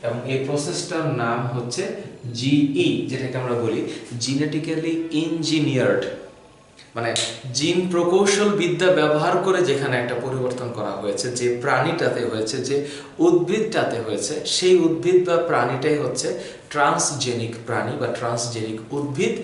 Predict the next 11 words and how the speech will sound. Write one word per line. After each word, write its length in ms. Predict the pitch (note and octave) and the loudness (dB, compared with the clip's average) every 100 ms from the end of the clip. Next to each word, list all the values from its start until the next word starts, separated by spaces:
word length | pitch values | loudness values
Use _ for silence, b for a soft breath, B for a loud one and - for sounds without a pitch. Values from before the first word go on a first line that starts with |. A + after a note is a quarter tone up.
| B B - | B B -6
অর্থাৎ 600 | A#2 A#2 F3 - - - | -4 -2 -4 -4 -8 -4
ট্রান্সজেনিক, 1040 | D#3+ F3 F#3+ - D3 B2+ C3 A#2 - F#3 - - - - - - | 2 2 2 0 0 -2 -2 0 -2 -4 -8 -14 -20 -20 -20 -18
আহ, 600 | - - B2 A#2 G#2 A2+ | -18 -6 -2 0 0 -2
জীব। 440 | - D#3+ A#2 - B B B - | 0 2 2 0 B B B -6
তো 60 | |
এই 100 | C3 | -2
শব্দটা 440 | C#3 D3 D3+ F3+ - | 0 2 2 2 2
মনে 300 | D3 D3 D#3 | 0 0 0
রাখতে 180 | D#3 | 0
হবে, 260 | D3 C#3 A#2 A#2+ - B B B - - | -2 -2 -2 -4 -6 B B B -20 -6
ট্রান্সজেনিক, 2000 | E3 D#3+ D#3+ E3 - - - - - - - - - B2 - C#3 A#2 A#2 A2+ | 2 4 4 2 -2 -2 -2 -4 -6 -10 -12 -18 -16 -12 -2 0 2 0 -2